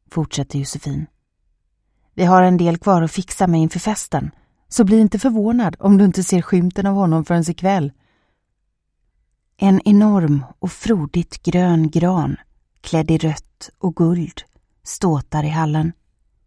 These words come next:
"Jag tänkte att du ville ha samma rum som förra året", säger Josefin. Felicia får en klump i magen,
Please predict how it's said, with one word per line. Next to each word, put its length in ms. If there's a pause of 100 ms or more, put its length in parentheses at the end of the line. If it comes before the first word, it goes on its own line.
(640)
"Jag 140
tänkte 320
att 140
du 220
ville 180
ha 120
samma 280
rum 220
som 120
förra 260
året", 440 (1160)
säger 280
Josefin. 500 (1600)
Felicia 400
får 120
en 120
klump 420
i 60
magen, 640